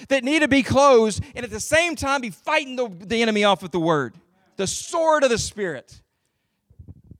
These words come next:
You gotta be doing both. It's not about, it's not about a works ministry that we're trying to, uh, preach to you, but you gotta be doing something for the Lord, and at the same time to have His word in you, have that sword of the Spirit, and are ready.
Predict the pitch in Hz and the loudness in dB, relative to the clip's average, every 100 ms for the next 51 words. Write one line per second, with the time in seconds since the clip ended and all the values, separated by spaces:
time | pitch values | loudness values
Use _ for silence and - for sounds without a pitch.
0 | - _ 170 208 247 247 247 190 233 233 | -20 _ -14 -6 -4 -2 -2 -2 -2 -2
1 | 185 247 240 - _ _ _ _ _ _ | 0 2 0 -4 _ _ _ _ _ _
2 | _ _ _ _ - - 226 262 226 226 | _ _ _ _ -8 -2 0 2 4 2
3 | - 196 247 262 240 233 185 160 202 247 | 0 -4 0 0 2 4 2 2 2 0
4 | - 185 - 175 247 - 208 185 175 170 | -4 -14 -12 -6 -4 -4 -4 -6 -6 -8
5 | 214 170 139 - 190 160 202 269 - 196 | -8 -8 -12 -12 -12 -10 -12 -10 -6 -4
6 | 170 185 190 160 247 262 220 226 208 - | -4 -6 -8 -8 -6 -4 -4 -6 -8 -12
7 | - 139 233 262 240 196 233 220 214 180 | -20 -6 -2 -2 -4 -2 -2 -2 -4 -2
8 | 214 185 180 226 202 170 170 156 - - | -2 0 2 2 4 2 -2 -6 -12 -10
9 | 196 202 180 - 247 247 226 233 226 220 | -8 -8 -8 -4 -4 -4 -4 -4 -4 -6
10 | - _ _ 220 226 202 214 160 190 233 | -12 _ _ -4 -2 0 -2 -2 0 2
11 | 226 214 220 208 175 202 196 185 156 208 | 4 2 0 0 0 -2 -4 -6 -8 -10
12 | 202 170 139 185 202 160 180 156 147 226 | -10 -10 -12 -10 -10 -8 -12 -12 -14 -12
13 | 240 160 | -10 -12